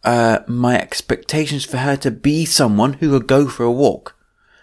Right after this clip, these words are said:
and to be someone who could visit other people. Like, I, as much as I wanted that to happen, as much as she wanted that to happen,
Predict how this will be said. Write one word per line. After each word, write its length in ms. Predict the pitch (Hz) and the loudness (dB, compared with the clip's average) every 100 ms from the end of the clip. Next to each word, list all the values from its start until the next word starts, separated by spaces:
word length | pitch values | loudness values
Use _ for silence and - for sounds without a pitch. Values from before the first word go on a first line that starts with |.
| _ | _
and 160 | - 113 | -12 -8
to 80 | 127 | -8
be 240 | - 147 | -4 -4
someone 320 | - 131 127 | -2 -2 -2
who 120 | 120 131 | -4 -4
could 160 | 135 | -2
visit 300 | 131 151 117 | 0 0 -2
other 160 | 92 - | -4 -8
people. 540 | 107 95 - 71 - _ _ _ _ - - _ _ | -6 -6 -6 -8 -8 _ _ _ _ -20 -20 _ _
Like, 160 | 120 117 | -6 -2
I, 140 | - 120 | 0 0
as 200 | - 139 | -2 0
much 180 | 160 - | 0 2
as 80 | 151 | 2
I 120 | 139 | 2
wanted 480 | 127 143 180 180 175 | 2 0 0 0 -2
that 180 | - - | -2 -2
to 40 | |
happen, 520 | 127 131 143 147 - _ - | -6 -4 -4 -4 -10 _ -8
as 100 | 117 | -2
much 220 | 147 143 | 0 0
as 80 | 123 | -2
she 360 | - - 185 226 | -2 -2 0 2
wanted 300 | 127 - 92 | 0 -2 -6
that 220 | 92 - | -6 -6
to 60 | |
happen, 460 | 95 92 - 101 104 | -8 -6 -4 -4 -4